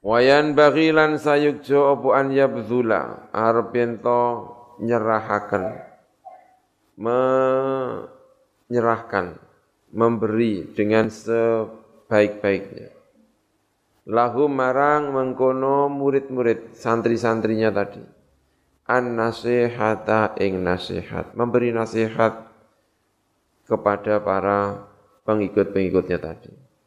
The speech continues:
Fa inna Rasulallahi, mongko sak temene Rasulullah sallallahu alaihi wasallam, iku qala iku ngendika sapa Rasulullah, ngendikane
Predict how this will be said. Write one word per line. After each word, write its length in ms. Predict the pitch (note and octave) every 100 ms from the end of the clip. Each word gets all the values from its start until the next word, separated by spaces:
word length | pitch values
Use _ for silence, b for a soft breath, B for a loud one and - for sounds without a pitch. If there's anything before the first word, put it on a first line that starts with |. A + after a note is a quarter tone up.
| _ _ _ _ _ _
Fa 160 | G#2 G#2
inna 240 | A#2 B2
Rasulallahi, 960 | B2 B2 B2+ C3+ C3+ C3+ C3+ C#3 D3 C#3
mongko 320 | C3+ C3+ C3
sak 240 | C3 C#2+
temene 320 | B2 B2+ B2+ B2
Rasulullah 720 | B2 - C3+ C3 B2+ B2+ B2+
sallallahu 720 | B2+ A#2+ A#2+ A#2 A#2+ A#2+ A#2
alaihi 480 | G#2+ A#2 A#2 A#2+ A#2
wasallam, 640 | A2+ A2+ B2+ B2 B2 G#2+ G#2+ - - - - - - F#3+ G3 G3+ G3+ G3 F#3 D#3+ - B2 - A2+ -
iku 320 | A2+ A2 A2+
qala 400 | A2 A2 A2 A2
iku 160 | G#2+ G#2+
ngendika 560 | G#2+ G#2 G2 G2+ G#2
sapa 480 | G#2+ G2+ F2 G2 G2
Rasulullah, 800 | F#2+ G2 F#2+ F#2 F2+ F2 F2 -
ngendikane 640 | G2+ G2+ G2+ F#2+ G#2 G#2